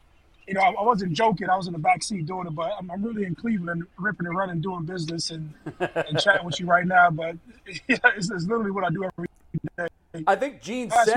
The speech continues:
Speaker 1: week
Speaker 2: in
Speaker 1: I
Speaker 2: the
Speaker 1: thought I was
Speaker 2: story
Speaker 1: gonna
Speaker 2: that you try to fit twenty-eight hours into every single day.
Speaker 1: Oh, absolutely. Every, every single day I get up and handle business, and, uh, the,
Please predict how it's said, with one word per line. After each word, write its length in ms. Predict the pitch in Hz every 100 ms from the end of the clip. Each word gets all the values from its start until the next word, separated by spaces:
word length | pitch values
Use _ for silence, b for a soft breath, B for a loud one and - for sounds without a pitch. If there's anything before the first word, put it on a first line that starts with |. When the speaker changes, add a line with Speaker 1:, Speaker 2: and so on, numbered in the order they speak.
| 240
Speaker 1:
week 0 |
Speaker 2:
in 40 |
Speaker 1:
I 80 | 180
Speaker 2:
the 60 | 214
Speaker 1:
thought 60 |
I 120 | 214
was 20 | 220
Speaker 2:
story 200 | 240 190
Speaker 1:
gonna 120 | 180
Speaker 2:
that 100 | 175
you 80 | 175
try 260 | - 202
to 60 | 185
fit 260 | - 208 202
twenty-eight 480 | - 214 214 202 190
hours 440 | 190 202 170 143
into 240 | 170 156 165
every 240 | 160 160
single 300 | - 160 139
day. 400 | 120 147 117 98 _ _ _ _ _ _ _ _ _ _ _ _ _ _ _ _ - -
Speaker 1:
Oh, 180 | 180 -
absolutely. 580 | 226 233 226 226 214 180
Every, 180 | 190 240
every 160 | 226 233
single 260 | - 233 202
day 180 | 170 196
I 100 | 175
get 180 | 185 190
up 100 | 185
and 340 | 190 165 160 180
handle 380 | 151 175 190 185
business, 580 | 156 196 180 196 180 180
and, 140 | 175
uh, 260 | 170 165 196
the, 160 | 208